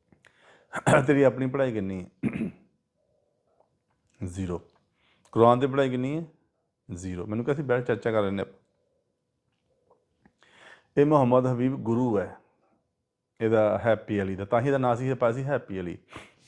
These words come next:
ਦੋ ਸਾਲ ਪਹਿਲਾਂ। ਸੱਤਵਾਂ ਪੁਆਇੰਟ, ਇੱਕ ਸੌ ਉਣੰਜਾ ਨੰਬਰ ਪੇਜ 'ਤੇ,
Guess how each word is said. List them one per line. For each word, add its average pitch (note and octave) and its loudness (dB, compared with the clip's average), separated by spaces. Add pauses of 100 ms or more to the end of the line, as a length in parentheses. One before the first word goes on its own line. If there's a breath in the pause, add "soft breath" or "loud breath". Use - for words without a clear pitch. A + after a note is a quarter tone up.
(140 loud breath)
ਦੋ G#2+ 4
ਸਾਲ G2 0
ਪਹਿਲਾਂ। F#2+ -4 (2000 soft breath)
ਸੱਤਵਾਂ E3 4
ਪੁਆਇੰਟ, D3+ 4 (960)
ਇੱਕ B2 -4
ਸੌ D3 -2
ਉਣੰਜਾ C3 2
ਨੰਬਰ B2+ 0
ਪੇਜ A2 0
'ਤੇ, G#2 -4